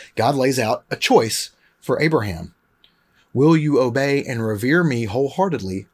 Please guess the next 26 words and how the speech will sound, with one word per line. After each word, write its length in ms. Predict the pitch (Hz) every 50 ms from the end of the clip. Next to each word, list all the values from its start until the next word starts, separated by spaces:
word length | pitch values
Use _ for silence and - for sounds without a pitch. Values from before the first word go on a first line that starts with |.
| _ -
by 160 | 113 104 104
giving 420 | 104 107 127 143 147 165 165 165
up 240 | 175 165 127 - - - _ -
everything 420 | 127 139 156 170 165 170 160 156
you 120 | 147 143 135
have 180 | 127 131 131
been 160 | 135 135 131
promised?" 600 | 127 - 139 131 120 - 101 90 - - - - - _ _ _ _ _ _ _ _ _ _ _ _ _ _ _ _ _ _ _ _ _ _ _ -
In 100 | - 117
other 180 | 123 143 165 160
words, 580 | 123 113 104 98 104 120 120 - - - - _ _ _ _ _ _ _ _ _ _ _ _ _ _ - _ _ _ _ _ _ _ _ _
are 120 | - 110
you 160 | 117 139 165 156
doing 240 | 165 165 160 156
all 100 | 147 143
this 160 | 127 131 120 -
for 180 | - - 101
me, 380 | 95 101 113 160 233 226 - _ _ _ _ _ _ _ _ _ _ _ _ _ _ _ -
or 180 | - 117 113
are 40 | 110
you 160 | 104 104 107
doing 260 | 110 127 135 135 131
this 160 | 127 117 107 -
for 140 | - -
the 80 | 120 98
promises? 720 | - - 123 110 101 85 - - - - - - - -